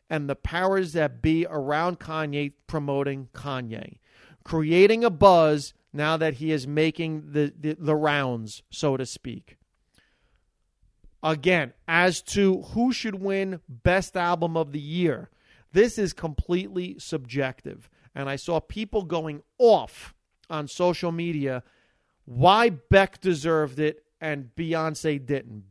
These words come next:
Beck wrote his own stuff. Beyonce has nine hundred and seventy writers, and I'm being, uh, obviously exaggerating. Beck plays every instrument known to man, including, including the harp,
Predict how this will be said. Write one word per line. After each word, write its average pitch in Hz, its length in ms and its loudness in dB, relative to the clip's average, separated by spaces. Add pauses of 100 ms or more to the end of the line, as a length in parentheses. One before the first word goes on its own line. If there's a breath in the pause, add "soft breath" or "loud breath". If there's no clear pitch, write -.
(100)
Beck 208 300 4
wrote 190 300 2
his 165 220 -2
own 165 200 0
stuff. 123 320 -8 (100)
Beyonce 180 480 -4
has 156 280 0 (320 soft breath)
nine 196 320 0
hundred 185 340 -2
and 170 140 -4
seventy 160 440 -2
writers, 127 560 -6 (140)
and 135 100 -8
I'm 131 120 -8
being, 135 600 -8
uh, 143 360 -12
obviously 139 480 -4
exaggerating. 120 640 -6 (440 soft breath)
Beck 220 460 2
plays 185 480 0 (160)
every 233 340 2
instrument 202 500 -2
known 185 280 0
to 160 100 -10
man, 180 340 -4
including, 180 460 -4
including 190 420 -2
the 156 120 -4
harp, 180 420 0